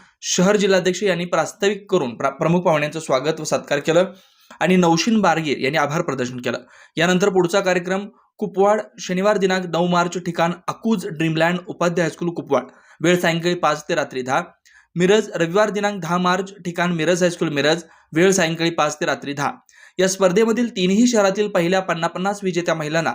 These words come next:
मिरज येथे रविवार दिनांक दहा मार्च रोजी होणाऱ्या महास्पर्धेमध्ये खेळण्याची संधी मिळेल. महास्पर्धेमधील विजेत्या महिलांना युवक राष्ट्रवादीचे दिल-, जिल्हाध्यक्ष पैलवान राहुल दादा पवार यांच्याकडून नवीन इलेक्ट्रिक टीव्हीएस आयक्यूब किंमत एक लाख त्रेसष्ट हजार रुपयांची गाडी बक्षीस म्हणून देण्यात येणार आहे.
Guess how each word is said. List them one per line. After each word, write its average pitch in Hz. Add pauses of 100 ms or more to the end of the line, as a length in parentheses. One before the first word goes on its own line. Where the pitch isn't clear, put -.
मिरज 151
येथे 165
रविवार 156
दिनांक 156
दहा 143
मार्च 180
रोजी 175
होणाऱ्या 147 (340)
महास्पर्धेमध्ये 170
खेळण्याची 143
संधी 170
मिळेल. 123 (480)
महास्पर्धेमधील 190
विजेत्या 165
महिलांना 151 (460)
युवक 202
राष्ट्रवादीचे 208
दिल-, 180
जिल्हाध्यक्ष 170
पैलवान 165
राहुल 156
दादा 156
पवार 147 (340)
यांच्याकडून 185
नवीन 180
इलेक्ट्रिक 180 (100)
टीव्हीएस 180
आयक्यूब 147
किंमत 180
एक 165
लाख 175
त्रेसष्ट 165
हजार 160
रुपयांची 156
गाडी 139 (220)
बक्षीस 190
म्हणून 185
देण्यात 143
येणार 117
आहे. 123